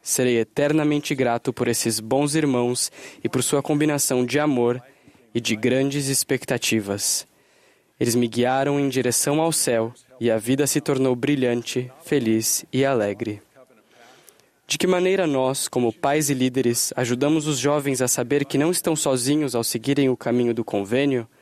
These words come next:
Além de construir relacionamentos pessoais, nós os convidamos para reuniões grandes e pequenas, desde conferências do F S Y e acampamentos de jovens até atividades semanais de quórum ou de classe.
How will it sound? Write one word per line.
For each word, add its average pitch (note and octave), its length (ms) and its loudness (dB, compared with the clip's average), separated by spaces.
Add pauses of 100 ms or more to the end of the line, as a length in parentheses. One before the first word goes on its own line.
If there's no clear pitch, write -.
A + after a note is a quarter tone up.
(760)
Além C3 260 2
de D#3 120 -2
construir D3+ 420 0
relacionamentos C#3 760 0
pessoais, C3 720 0 (280)
nós C3+ 180 2
os C3 100 2
convidamos D3 640 0
para D3+ 160 0
reuniões C3+ 560 0
grandes D#3 500 0
e E3+ 60 2
pequenas, A#2 680 -2 (360)
desde C3 360 2
conferências C3 800 0
do - 80 -2
F A#2 220 -2
S - 200 -2
Y D3 280 2 (320)
e D3 60 4
acampamentos E3 680 0
de F3+ 100 0
jovens C3 680 0 (200)
até B2 260 -2
atividades B2+ 520 0
semanais D3 460 2
de C#3+ 120 -4
quórum D3 420 0
ou C#3 140 0
de C3+ 120 -2
classe. A2 500 -2